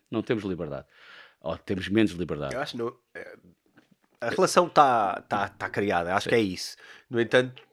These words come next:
Speaker 2: acho que nunca existe, eh, uma liberdade total, não é?
Speaker 1: Sem
Speaker 2: Até
Speaker 1: dúvida.
Speaker 2: porque ela pode não ser desejável,
Speaker 1: Não,
Speaker 2: a
Speaker 1: mas
Speaker 2: dado
Speaker 1: isto para
Speaker 2: nível.
Speaker 1: dizer que o
Speaker 2: E também não existe um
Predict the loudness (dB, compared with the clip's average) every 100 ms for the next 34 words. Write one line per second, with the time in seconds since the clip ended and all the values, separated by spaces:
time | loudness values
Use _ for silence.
0 | _ _ _ -2 -2 -6 _ -20 -10 -6
1 | -4 -4 -4 -8 -10 -14 -18 -12 -10 -8
2 | -8 -10 -12 -20 _ _ -20 -20 _ _
3 | _ -12 -8 -6 -2 -2 -4 -2 4 4
4 | 2 -4 -6 -8 -6 -4 -4 -4 -6 -2
5 | -2 -2 0 0 0 -2 -4 -6 4 6
6 | 6 6 6 6 6 4 6 8 6 4
7 | -6 -2 -2 0 0 -2 -4 -4 -4 -2
8 | -4 -8 -10 -12 -14